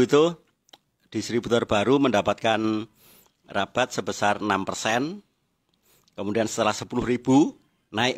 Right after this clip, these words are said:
menjadi sembilan persen, setelah di atas dua ribu poin akumulasinya ya, itu jadi sembi-,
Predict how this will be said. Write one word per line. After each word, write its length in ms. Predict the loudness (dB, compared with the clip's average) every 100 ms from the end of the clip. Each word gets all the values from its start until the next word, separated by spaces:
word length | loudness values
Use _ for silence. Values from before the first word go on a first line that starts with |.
| -4
menjadi 240 | -4 -4
sembilan 320 | -4 -2 -2
persen, 480 | -4 -4 -4 -4 -6 _ _ _ -20 _ _ _ _ -14
setelah 880 | -8 -2 2 4 4 2 2 -2 -4 -14 _ _ _
di 160 | -2
atas 240 | 0 0 0
dua 240 | -2 0
ribu 320 | 0 -2 -2
poin 400 | 2 4 4 0 -4 -12
akumulasinya 720 | -10 -4 0 0 0 0 0
ya, 240 | 2 0 -2 -10 -20 -20 _
itu 240 | -10 -8 -4
jadi 640 | -2 0 2 2 2 -2 -10 _ _ _ _ _ _ _ _ _
sembi-, 560 | -20 -8 -4 -2 0 -2